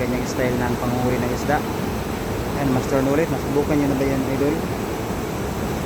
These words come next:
Kasi dyan sa Batangas ay napakarami rin ho yung mga isda dyan kasi malapit kayo sa dagat.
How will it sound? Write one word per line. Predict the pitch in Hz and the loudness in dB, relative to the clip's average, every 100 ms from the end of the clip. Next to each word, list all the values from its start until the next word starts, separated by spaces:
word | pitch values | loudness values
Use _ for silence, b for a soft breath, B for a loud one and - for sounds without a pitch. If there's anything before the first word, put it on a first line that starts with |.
| - - - - - - - - - - - - - 127 | -2 -2 -2 -2 -2 -2 -2 -2 -2 -2 -2 -2 -2 0
Kasi | 147 | 2
dyan | 139 143 | 2 2
sa | 143 | 0
Batangas | 143 147 143 147 139 | 0 2 2 2 0
ay | 135 | 0
napakarami | 127 123 127 127 135 131 135 | 0 -2 -2 0 0 2 2
rin | 135 | 2
ho | 135 | 2
yung | 131 | 2
mga | 123 123 | 0 0
isda | 123 - 123 | -2 -2 0
dyan | 147 143 - | 0 0 0
kasi | 123 139 | 0 2
malapit | 123 123 139 - | 2 2 0 2
kayo | 131 | 2
sa | - 127 | 2 0
dagat. | 120 120 143 | 2 2 0